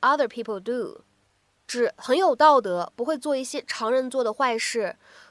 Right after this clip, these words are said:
不会有一些平常人会有的道德败坏的行为。比如说呢，来看这样一个例子，He was able to rise above the prejudices of his generation.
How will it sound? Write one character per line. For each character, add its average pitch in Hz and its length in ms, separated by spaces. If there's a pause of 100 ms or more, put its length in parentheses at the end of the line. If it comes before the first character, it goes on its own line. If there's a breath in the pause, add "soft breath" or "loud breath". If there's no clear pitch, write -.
不 294 100
会 381 120
有 269 120
一 226 80
些 294 200
平 262 280
常 269 160
人 220 160
会 254 220
有 196 160
的 175 160
道 254 220
德 214 120
败 254 200
坏 294 160
的 262 80
行 202 260
为。 180 320 (480)
比 233 80
如 262 140
说 320 120
呢， 311 120
来 254 180
看 285 220
这 311 100
样 311 100
一 294 80
个 233 60
例 214 180
子， 190 300 (400)
He 294 160
was 277 240
able 285 380
to 226 140
rise 247 300
above 196 340
the 202 100
prejudices 202 720 (340 soft breath)
of 196 240
his 202 180
generation. 196 640